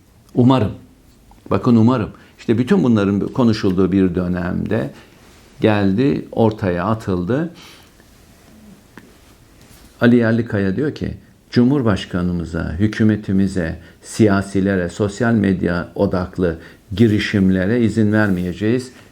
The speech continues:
set çekeceğiz." İyi güzel, iyi güzel.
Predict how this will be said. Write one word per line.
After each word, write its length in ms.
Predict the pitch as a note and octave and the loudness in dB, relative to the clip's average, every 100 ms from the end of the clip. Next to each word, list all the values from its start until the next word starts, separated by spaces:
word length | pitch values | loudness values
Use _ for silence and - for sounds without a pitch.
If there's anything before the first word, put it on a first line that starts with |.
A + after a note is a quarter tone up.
| _ | _
set 500 | - - - B2 A#2+ | -16 -6 0 0 0
çekeceğiz." 840 | - G#2 F#2+ F#2+ F#2 F2 D#2 - - - _ _ _ - | -4 -2 0 -2 0 -2 -2 -10 -20 -20 _ _ _ 2
İyi 200 | D3 C#3 | 2 4
güzel, 360 | B2+ G2+ G2+ B2+ - _ _ _ _ - - | 0 0 0 -2 -12 _ _ _ _ -14 0
iyi 220 | C#3 A#2+ | 2 2
güzel. 340 | F#2 E2 F#2+ | -2 -4 -6